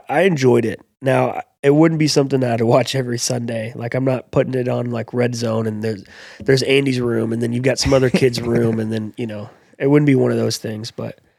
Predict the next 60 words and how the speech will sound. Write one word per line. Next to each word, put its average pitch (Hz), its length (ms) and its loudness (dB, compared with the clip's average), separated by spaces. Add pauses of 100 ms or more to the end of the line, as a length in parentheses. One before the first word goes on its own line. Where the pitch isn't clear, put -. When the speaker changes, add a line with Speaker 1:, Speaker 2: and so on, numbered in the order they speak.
(480)
Speaker 1:
uh, 110 240 -6
I 135 100 4
thought 165 140 6
it 147 40 6
was 120 160 0
fun 120 220 -4
to 110 80 -8
watch. 82 200 -4
Speaker 2:
A - 40 4
nice 160 300 2
treat 107 540 -2
to, 110 240 2
Speaker 1:
But 143 120 6
you 165 120 4
were 202 100 6
Speaker 2:
to - 60 -4
Speaker 1:
telling, 147 200 4
Speaker 2:
check 110 180 2
out, 101 300 0
Speaker 1:
you 160 100 6
Speaker 2:
yeah. 175 60 8
Speaker 1:
were 175 60 6
telling 143 340 4
me 131 180 4
about, 110 560 0
um, 113 440 -4 (380)
how 139 120 2
you 143 120 6
think 131 160 0
they 120 120 0
did 110 240 -2
it. 147 180 4 (180)
Like 113 240 -8
you 135 100 2
were 131 60 2
saying, 127 340 4
'cause 131 220 2 (480)
I 156 120 4
think 220 140 6
it's 190 100 0
impressive. - 640 -2
It 139 80 2
was 147 220 4
literally, 156 420 6
like, 120 180 0 (500)
when 156 280 2
they 165 100 6
were 151 80 6
running 139 220 6
the 127 40 0
ball, 120 480 4 (560)
it 135 100 2
wa-, 131 220 2
the 131 80 -6
same 143 240 2
thing 131 120 2
was 117 120 -2
happening. 117 360 0
Oh, 131 120 4
this, 117 180 -4